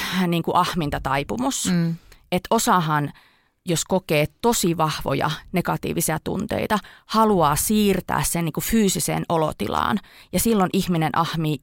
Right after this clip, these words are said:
Speaker 1: isoja, isoja määriä ruokaa, jotta hän oikein tuntee sen, että maha ratkeaa.
Speaker 2: Mm.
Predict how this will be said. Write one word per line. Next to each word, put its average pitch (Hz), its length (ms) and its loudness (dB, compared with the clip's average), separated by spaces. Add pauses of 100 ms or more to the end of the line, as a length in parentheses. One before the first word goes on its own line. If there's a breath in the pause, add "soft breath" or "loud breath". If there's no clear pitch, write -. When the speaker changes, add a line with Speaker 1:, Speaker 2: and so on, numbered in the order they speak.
Speaker 1:
isoja, 175 440 0
isoja 147 380 0
määriä 151 420 0
ruokaa, 170 540 0 (340 loud breath)
jotta 185 200 0
hän 190 160 2
oikein 180 380 0
tuntee 214 580 2
sen, 170 280 0
että 156 260 -2 (260 loud breath)
maha 170 300 2
ratkeaa. 180 680 -2 (280)
Speaker 2:
Mm. 160 220 2